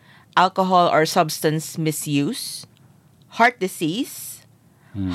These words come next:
Speaker 1: high blood pressure, type two diabetes. Okay, I didn't know that, uh, burnout, co-, uh, stress causes type two diabetes. Thought it was just sugar. But okay, this is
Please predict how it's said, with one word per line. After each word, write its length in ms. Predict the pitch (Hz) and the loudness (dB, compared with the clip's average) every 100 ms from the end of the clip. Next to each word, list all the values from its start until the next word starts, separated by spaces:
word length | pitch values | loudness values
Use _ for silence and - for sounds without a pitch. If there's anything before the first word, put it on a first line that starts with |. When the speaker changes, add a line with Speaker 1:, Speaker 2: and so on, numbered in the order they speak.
| 190 | 4
Speaker 1:
high 180 | 196 190 | 4 4
blood 340 | 170 175 165 | 4 4 4
pressure, 720 | - 175 - 208 208 262 285 - - _ _ - | 2 2 2 2 4 2 0 -8 -20 _ _ 2
type 280 | 180 202 - | 2 2 -2
two 200 | 196 175 | 0 2
diabetes. 760 | 151 160 196 165 151 156 165 - | 6 4 4 2 2 0 -2 -6
Okay, 160 | 175 175 | 0 0
I 80 | |
didn't 200 | 170 165 | 0 0
know 100 | 151 143 | 0 2
that, 160 | 135 - _ _ _ - | 0 -2 _ _ _ -10
uh, 100 | - 131 | -4 2
burnout, 460 | 135 135 131 131 | 4 4 4 2
co-, 140 | 143 - | 0 0
uh, 80 | 139 | -2
stress 400 | - 165 156 - | -2 2 2 2
causes 300 | 143 151 - | -2 -2 0
type 240 | 131 127 | 2 2
two 80 | - | 0
diabetes. 480 | 131 127 123 131 135 - - - - | 4 4 4 0 -4 -10 -16 -14 0
Thought 180 | 156 151 | 2 2
it 80 | |
was 160 | 147 147 | 0 0
just 160 | 143 - | 0 0
sugar. 500 | - 139 135 123 113 | 2 2 2 2 2
But 160 | 143 165 | 2 4
okay, 180 | 185 190 | 4 4
this 200 | 220 202 | 2 -4
is 260 | - - | -8 -12